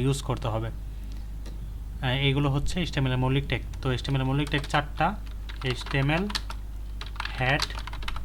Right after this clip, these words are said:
টাইটেল, বডি। এই চারটা ট্যাগে মৌলিক ট্যাগ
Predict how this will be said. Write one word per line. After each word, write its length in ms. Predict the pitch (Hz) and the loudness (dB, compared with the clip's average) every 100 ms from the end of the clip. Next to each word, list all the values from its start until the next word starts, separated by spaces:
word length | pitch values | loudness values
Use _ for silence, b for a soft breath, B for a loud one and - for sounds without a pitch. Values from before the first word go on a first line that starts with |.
| - - - | -4 -2 4
টাইটেল, 400 | 131 127 147 170 202 - - - - - | 4 4 2 0 0 -4 -6 -6 -6 -4
বডি। 200 | 120 113 - - - - | -2 -2 -4 -6 -6 -4
এই 40 | 139 | 0
চারটা 200 | 147 143 139 | 2 2 0
ট্যাগে 180 | 139 143 | 2 4
মৌলিক 220 | 131 147 147 | 4 4 2
ট্যাগ 120 | 139 | 0